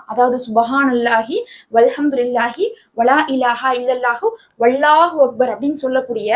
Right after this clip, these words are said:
இந்த திக்ரை ஒரு மனிதன் பத்து முறை ஓதிவிட்டால், அவர்கள் கேட்கக்கூடிய துவா அல்லாஹ் மறுக்காமல் கொடுத்தே தீருவான்னு சொல்லியிருக்காங்க. இது நபியுடைய வாக்கா இருக்கு. ஆனா, நாம என்ன பண்றதுல, இந்த திக்ரை ஓதி நம்ம துவாவே செய்யறதுல அப்ப இதை ஓதும் போது நம்மளுடைய துவா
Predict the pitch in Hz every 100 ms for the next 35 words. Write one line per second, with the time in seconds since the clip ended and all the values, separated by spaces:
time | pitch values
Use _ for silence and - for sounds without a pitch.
0 | 403 - - - 285 403 440 415 262 269
1 | 349 339 262 247 247 277 311 415 - 269
2 | - 403 294 294 302 254 254 240 - 330
3 | - - - 254 277 262 254 311 359 370
4 | 269 277 262 233 339 427 - 269 349 330
5 | 392 359 247 339 381 311 277 269 427 -
6 | 311 370 - 311 466 285 254 240 262 285
7 | 226 220 220 208 190 _ _ _ 294 330
8 | 269 247 330 277 311 262 226 240 226 214
9 | 220 - - - 311 285 285 311 294 294
10 | 254 254 302 - _ _ 277 302 247 277
11 | 370 359 285 302 392 294 220 269 262 269
12 | 262 240 233 247 440 - _ _ _ -
13 | 254 262 254 285 294 277 311 330 294 302
14 | 494 247 254 269 254 233 254 330